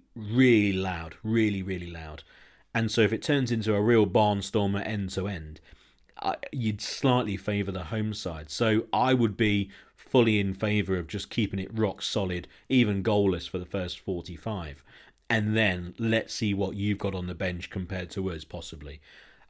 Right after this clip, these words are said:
I, I think both teams will score. I think to, to, to maybe go there and say Leicester are gonna keep it so tight that they're gonna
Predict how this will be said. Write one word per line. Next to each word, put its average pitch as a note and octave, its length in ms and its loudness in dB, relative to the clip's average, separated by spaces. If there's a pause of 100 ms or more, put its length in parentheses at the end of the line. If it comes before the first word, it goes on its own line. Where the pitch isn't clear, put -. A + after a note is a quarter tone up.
(140)
I, B2+ 540 2 (880)
I B2+ 120 6
think B2+ 300 2
both C3 220 6
teams B2 260 0
will A#2+ 140 0
score. C3 420 -2
I A2 140 2
think A#2+ 300 -2
to, A#2 100 -2
to, - 180 -10
to - 160 -4
maybe A#2 340 2
go A2+ 280 4
there G#2+ 280 0
and G#2 140 -2
say G2+ 320 -2 (400)
Leicester A2+ 460 2
are G2+ 40 2
gonna G2+ 220 0
keep A2 320 -2
it G2 140 -6
so A2 200 0
tight G2+ 360 -2
that F#2 160 -10
they're G2+ 100 -8
gonna F#2+ 280 -4